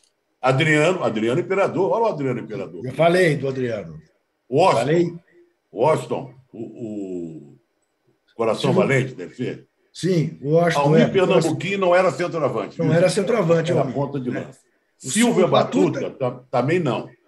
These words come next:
Speaker 1: Era
Speaker 2: É.
Speaker 1: meia, ponta de lança.
Speaker 2: Isso, isso.
Speaker 1: Viola era centroavante.
Speaker 2: Viola era, mas o Viola não era melhor que o
Speaker 1: Não,
Speaker 2: Fluminense.
Speaker 1: não, não, não. Esse Viola não.
Speaker 2: Peraí, aí não.
Speaker 1: Mas volta-, voltando aos embates da Copa do Brasil,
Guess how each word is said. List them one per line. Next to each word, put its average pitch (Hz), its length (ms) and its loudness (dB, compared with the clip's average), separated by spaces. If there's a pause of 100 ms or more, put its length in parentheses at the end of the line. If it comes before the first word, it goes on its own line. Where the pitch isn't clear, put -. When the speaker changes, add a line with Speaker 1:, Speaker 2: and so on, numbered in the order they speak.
Speaker 1:
Era 110 240 -4
Speaker 2:
É. 123 40 -2
Speaker 1:
meia, 135 460 0
ponta 110 260 -8
de 107 100 -16
lança. 95 180 -14
Speaker 2:
Isso, - 260 -20
isso. 110 400 -8
Speaker 1:
Viola 196 380 6
era 208 200 6
centroavante. 190 760 -2 (100)
Speaker 2:
Viola 156 380 2
era, 135 180 2
mas 165 160 0
o 196 60 2
Viola 170 320 0
não 214 100 -4
era 165 140 0
melhor 139 320 -4
que - 80 -18
o 113 80 -18
Speaker 1:
Não, 139 160 -2
Speaker 2:
Fluminense. 123 220 0
Speaker 1:
não, 110 140 -2
não, 95 200 -8
não. 78 60 -20
Esse - 180 -20
Viola 127 240 -6
não. - 180 -16 (240)
Speaker 2:
Peraí, 117 280 -10 (240)
aí 98 240 -12
não. - 220 -16
Speaker 1:
Mas 170 180 2
volta-, 165 500 -2 (300)
voltando 170 420 2
aos 156 120 2
embates 120 500 0
da 107 100 -4
Copa 101 340 -8
do 90 100 -14
Brasil, 82 640 -10